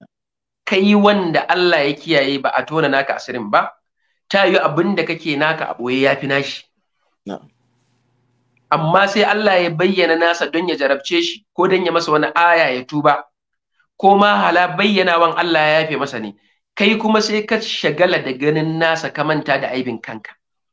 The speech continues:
Speaker 1: "Nu'ibu zamanana wal aibu fina wa ma li zamanina aibun siwa." Kullum kai ne in ka ga mutum ya yi wani abu, "Allah ya tsine ma wani,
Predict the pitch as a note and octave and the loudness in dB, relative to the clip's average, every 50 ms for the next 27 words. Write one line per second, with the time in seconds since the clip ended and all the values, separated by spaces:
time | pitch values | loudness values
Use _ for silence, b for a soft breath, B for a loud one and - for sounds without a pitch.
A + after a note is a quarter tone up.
0 | _ _ _ _ _ _ _ _ _ _ _ _ _ _ _ _ _ _ _ _ | _ _ _ _ _ _ _ _ _ _ _ _ _ _ _ _ _ _ _ _
1 | _ _ _ _ _ _ _ _ _ _ _ _ _ _ _ _ _ _ _ _ | _ _ _ _ _ _ _ _ _ _ _ _ _ _ _ _ _ _ _ _
2 | _ _ _ _ _ _ _ _ _ _ _ _ _ _ - G#2+ C#3+ C#3+ C3+ C3 | _ _ _ _ _ _ _ _ _ _ _ _ _ _ -10 -6 -6 -4 -4 -2
3 | B2 B2 B2 C#3 C#3+ D3 C#3 C3+ C3 C#3 C#3 C3+ C3 B2 A#2 A#2+ C#3 C3+ B2+ B2+ | -2 0 2 2 2 2 0 0 0 2 2 2 0 -2 -2 -4 -4 -4 -4 -6
4 | B2+ C3 C#3 C#3 C#3 C#3 C3+ B2+ B2 B2 B2 B2+ C3 C#3 B2+ C3 B2+ B2+ C3 C3+ | -8 -6 -2 0 2 2 2 0 0 -2 -2 -2 -6 -8 -6 -4 0 0 0 0
5 | C3 B2 A#2+ A#2 A2 C3 B2+ A#2 A2+ A2 - G#2+ G2+ F#2+ - _ _ _ _ _ | -2 -4 -4 -4 -6 -8 -10 -10 -12 -14 -12 -12 -12 -14 -14 _ _ _ _ _
6 | _ _ _ _ _ _ _ _ _ _ _ _ _ _ _ _ _ D3+ D3+ D#3 | _ _ _ _ _ _ _ _ _ _ _ _ _ _ _ _ _ -4 -2 -2
7 | D3+ D#3 D#3 D3+ D#3 D#3 _ _ _ _ _ - D#3+ D#3 D#3+ D#3 B2+ C3+ C#3+ D3+ | -2 -2 -4 -6 -8 -14 _ _ _ _ _ -2 0 0 0 0 -2 -6 -6 -4
8 | D3 D#3 D#3 D3 D3 D3 C3+ C3 C3+ C#3 C3+ C#3+ C#3+ C#3+ D3 C3+ B2 A#2 G#2 F#2+ | -4 -2 -4 -2 -4 -6 -4 0 0 0 0 2 0 0 0 0 -2 -4 -6 -12
9 | - _ _ _ _ - D#3 D#3 C#3+ B2+ A#2+ B2 C3+ C#3 C3+ B2+ A2+ A2+ A2+ A2+ | -16 _ _ _ _ -4 0 2 0 0 0 -2 -6 -6 -4 -4 -2 -2 0 0
10 | A2+ A2+ G2+ | 0 -2 -6